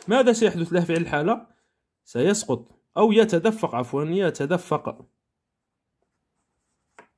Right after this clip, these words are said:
إذن الماء يتدفق.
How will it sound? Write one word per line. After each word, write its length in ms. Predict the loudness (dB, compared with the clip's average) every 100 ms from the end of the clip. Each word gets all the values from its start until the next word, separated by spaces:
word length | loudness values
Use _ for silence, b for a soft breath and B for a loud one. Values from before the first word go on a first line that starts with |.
| _ _ _ _ _ _ _ _ _ _ _ _ -2
إذن 220 | 2 4
الماء 320 | 6 6 6
يتدفق. 680 | 4 4 4 2 0 -8 _